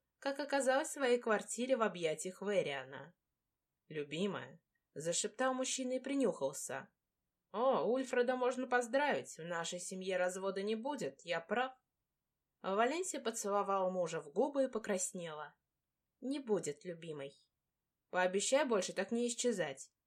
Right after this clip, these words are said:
Я места себе не находил, пока не получил весточку от Ульфреда. Даже не представляю, сколько он заплатил, чтобы его заказ на бирже приняли без очереди".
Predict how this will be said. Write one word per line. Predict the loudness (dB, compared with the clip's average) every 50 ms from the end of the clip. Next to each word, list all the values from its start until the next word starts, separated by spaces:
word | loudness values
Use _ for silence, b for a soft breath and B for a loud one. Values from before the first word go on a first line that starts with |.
| _ -2
Я | 0 2 4
места | 4 4 4 2 2 -2 -6
себе | -6 -4 -2 -2 -2
не | -2 -2
находил, | -2 -2 0 2 2 2 2 2 2
пока | 2 0 0 2 0 0
не | 0 -2
получил | -2 -2 -2 -2 -2 -2 -2 0
весточку | 0 2 0 0 0 -4 -10 -6 -2 0
от | 0 0 0 -2
Ульфреда. | -4 -4 -6 -8 -10 -8 -6 -4 -4 -4 -6 -10 _ _ _ _ _ _ _ _
Даже | -6 -2 0 0 0 0 -2
не | -4 -6
представляю, | -6 -6 -6 -6 -6 -2 0 0 0 0 0 -2 -2 -2 -4
сколько | -6 -4 -2 -2 -2 -2 -2 -6
он | -6 -4
заплатил, | -4 -4 -4 -2 -2 -2 -2 -2 -4 -6 -6 -6
чтобы | -6 -4 -4 -2 0 0
его | 0 2 0 0
заказ | 2 0 -2 -2 -2 -4 -4 -4 -4
на | -4 -4 -4
бирже | -2 0 0 2 0 0 -2 -4
приняли | -6 -8 -8 -10 -8 -8 -6 -8
без | -4 -2 -2 0 2
очереди". | 2 2 2 0 -2 -4 -4 -6 -6 -6 -8 -10 -10